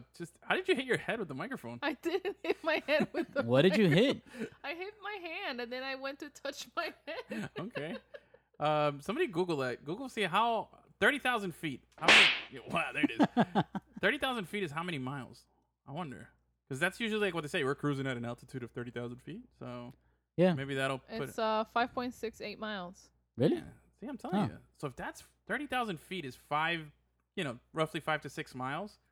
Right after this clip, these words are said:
Speaker 1: Fifty miles above that, that's way up there,
Speaker 3: Oh, yeah.
Speaker 1: yeah.
Speaker 3: I confused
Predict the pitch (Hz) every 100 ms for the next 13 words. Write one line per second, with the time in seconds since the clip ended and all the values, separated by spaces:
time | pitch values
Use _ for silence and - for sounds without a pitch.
0 | _ _ _ _ _ - 262 349 190 127
1 | 147 196 139 127 151 120 156 190 196 349
2 | - _ _ _ _ _ 127 151 175 -
3 | 135 123 110 - - _ 135 143 175 -
4 | 165 160